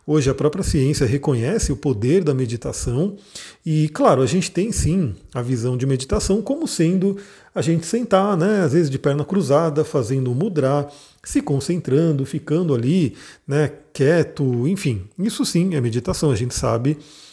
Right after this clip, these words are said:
Mas eu quero trazer aqui essa reflexão do Osho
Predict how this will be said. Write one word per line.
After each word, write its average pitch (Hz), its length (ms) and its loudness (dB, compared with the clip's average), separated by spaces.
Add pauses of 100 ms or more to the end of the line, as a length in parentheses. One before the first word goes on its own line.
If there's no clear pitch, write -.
(160)
Mas 214 540 0
eu 226 100 -6
quero 160 220 0
trazer 143 280 0
aqui 143 120 -2
essa 147 160 0
reflexão 135 500 0
do 120 160 0
Osho 131 360 -2